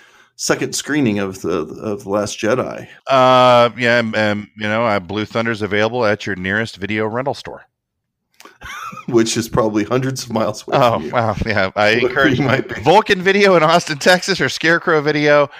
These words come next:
Speaker 2: in Seattle.
Speaker 1: <laughs> Okay, that's the only two left.
Speaker 2: <laughs> That's
Speaker 1: Uh,
Speaker 2: it.
Speaker 1: there's one in Madison. There's one in Madison, Wisconsin
Speaker 2: Right,
Speaker 1: that I went
Speaker 2: right.
Speaker 1: to.
Speaker 2: I'm sure there's one.
Speaker 1: And, uh,
Speaker 2: I know Kim,
Speaker 1: Kim, uh,
Speaker 2: Kim's in New York is gone. Kim's Video in New York is, is gone.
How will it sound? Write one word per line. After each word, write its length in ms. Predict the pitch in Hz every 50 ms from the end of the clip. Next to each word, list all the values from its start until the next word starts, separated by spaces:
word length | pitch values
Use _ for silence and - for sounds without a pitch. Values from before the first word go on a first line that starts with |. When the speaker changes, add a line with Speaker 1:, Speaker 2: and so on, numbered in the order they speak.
| - - - - _ -
Speaker 2:
in 280 | 123 123 123 127 123
Seattle. 480 | - - - 110 95 87 78 69 62 - -
Speaker 1:
<laughs> 60 | - _ _ _ _ _ _ _ _ _ _ _ _ _ _ _ _ - - - _ _ _ _ - -
Okay, 440 | 170 - - - - - 202 202 135
that's 220 | 92 117 117 -
the 120 | - 123 117
only 160 | 120 127 127
two 180 | 127 143 139
left. 240 | 139 - - - -
Speaker 2:
<laughs> 600 | 120 - - - - - - - - - - -
That's 160 | - 104 107
Speaker 1:
Uh, 60 | 110 110
Speaker 2:
it. 80 | 147
Speaker 1:
there's 160 | 151 156 -
one 160 | 175 214 226 214
in 100 | 175 151
Madison. 460 | 151 151 143 143 139 - 123 110 - _
There's 160 | - 123 120 -
one 160 | 156 170 170
in 80 | 165
Madison, 400 | 139 131 131 127 123 - - 120
Wisconsin 420 | 107 104 - - 107 101 101 - 165
Speaker 2:
Right, 140 | 156 123 78
Speaker 1:
that 80 | 73
I 60 | 73
went 160 | 71 80 - 123
Speaker 2:
right. 140 | 117 104 98
Speaker 1:
to. 80 | 78
Speaker 2:
I'm 100 | - 104
sure 180 | 98 - 131 120
there's 200 | 104 95 90 85
one. 180 | 87 78 78 - -
Speaker 1:
And, 140 | 117 113 123
uh, 180 | 107 110 107 92 - _ _ _ - 123
Speaker 2:
I 100 | 135 139
know 140 | 151 156
Kim, 320 | 151 - - 180 175 175 151
Speaker 1:
Kim, 100 | 139 - -
uh, 40 | 120
Speaker 2:
Kim's 280 | 143 175 180 180 156
in 120 | 170 160 147
New 60 | 156 151
York 300 | 143 139 139 139 135 -
is 120 | 123 104
gone. 320 | 101 117 110 110 110 107 104
Kim's 280 | - 127 117 120 110
Video 300 | 113 110 107 107 107 107
in 120 | 104 98 98
New 60 | 98
York 280 | 95 98 101 98 -
is, 160 | 92 87 82 -
is 200 | - 73 - -
gone. 360 | - 82 85 85 82 82